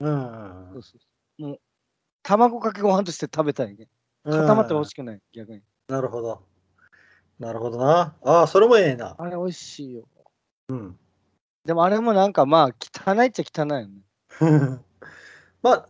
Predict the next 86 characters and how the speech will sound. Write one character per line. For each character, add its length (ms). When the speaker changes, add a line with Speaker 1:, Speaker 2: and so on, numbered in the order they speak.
Speaker 1:
あ 120
の、 120
で 120
も、 260
目 140
玉 200
焼 180
き 60
乗 100
せ 160
て、 380
真 140
ん 60
中 220
に 140
こ 380
う、 40
ち 80
ょ 20
っ 40
と 100
半 240
熟 180
潰 300
し 100
て、 80
そ 120
こ 120
に 220
醤 400
油 120
か 160
ソ 160
ー 20
ス 80
か 100
垂 120
ら 140
し 80
て、 100
Speaker 2:
う 40
ん 20
う 20
ん。 40
そ 120
う 40
そ 140
う。 60
Speaker 1:
食 60
べ 40
た 60
ら 80
普 80
通 180
に 80
美 60
味 100
し 220
い 60
わ。 100
Speaker 2:
美 60
味 100
し 80
い、 20
美 80
味 100
し 40
い、 20
美 60
味 80
し 100
い。 40
も 60
う 60
ぐ 180
っ 40
ち 80
ゃ 60
ぐ 60
ち 120
ゃ 20
で。 80
Speaker 1:
う 20
ん。 140
う 140
ん。 140